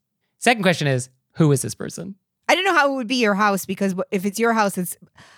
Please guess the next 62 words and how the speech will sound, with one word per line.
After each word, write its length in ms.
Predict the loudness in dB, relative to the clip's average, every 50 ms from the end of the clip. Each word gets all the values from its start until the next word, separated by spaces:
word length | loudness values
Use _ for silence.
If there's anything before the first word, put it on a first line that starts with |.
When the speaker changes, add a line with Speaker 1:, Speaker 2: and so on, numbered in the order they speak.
| _ _ _ _ _ _ -2
Speaker 2:
I 80 | -2 0
mean, 280 | 0 0 -2 -4 -6 _ _
it's 180 | -4 -2 -2 -2
possible 360 | 0 2 2 2 2 0 -2 -2
there's 160 | -2 0 -2
a 60 | -2
house 280 | -2 -2 -2 -2 -4 -6
where 80 | -6
there's 180 | -6 -6 -6 -6
two 140 | -8 -8 -8
toilets 360 | -6 -4 -4 -4 -4 -4 -6
and 80 | -6 -6
one 160 | -6 -6 -4
bathroom 400 | -4 -2 -2 -4 -6 -8 -10 -10
and 140 | -10 -8 -6
we're 100 | -4 -4
all 160 | -2 -4 -4
sharing 240 | -4 -6 -6 -6 -4
the 80 | -4
same 220 | -4 -4 -4 -4 -4
sink. 300 | -4 -4 -4 -6 -6 -4 -2
But 160 | -2 -2 0
in 160 | 0 0 2
most 280 | 2 4 4 2 0 0
houses, 480 | 0 2 2 2 2 0 -2 -4 -6 -6
people 240 | -6 -6 -4 -2
go 120 | 0 0 0
to 60 | 0
the 60 | 0
bathrooms 480 | 0 0 -2 -2 -2 -4 -6 -6 -4 -2
by 180 | 0 0 0
themselves, 680 | -2 -4 -8 -6 -4 -2 0 0 0 -2 -4 -6 -12 -14 _ -2
I'm 120 | -2 0 2
guessing. 420 | 0 0 -2 -4 -8 -12 -14 -14 _ -8 -6 -6 -6 -6 -8 -6 -2
So 80 | 2 2
I 40 |
don't 100 | 4 4
know 80 | 4 4
how 140 | 4 4 4
Speaker 1:
<laughs> 20 | 4
Okay. 100 | 4 4
Speaker 2:
you 60 | 4
don't 280 | 4 4 2 2 2 2
know 220 | 2 4 4 4
that 120 | 2 2 0
you're, 200 | 0 0 0 -2
she's 220 | -4 -4 -2 0
not 160 | 0 0 2 2
washing 280 | 2 2 2 0 -2
her 80 | 0 0
hands, 300 | 0 0 -2 -4 -4 -4
unless 360 | -4 -2 0 0 0 0 0
what 100 | -2 -2
you're 160 | -2 0 -2 -2
doing 380 | -2 0 0 2 2 0 0
is 140 | -2 -6 -4
going 240 | -2 -2 -2 0 -2
into 200 | -4 -4 -4 -4 -6
a 40 |
public 460 | -6 -4 -2 0 0 0 0 -4 -6 -6
restroom 440 | -8 -8 -8 -8 -10 -10 -12 -12
together. 440 | -12 -10 -8 -8 -8 -10 -12 -16 -20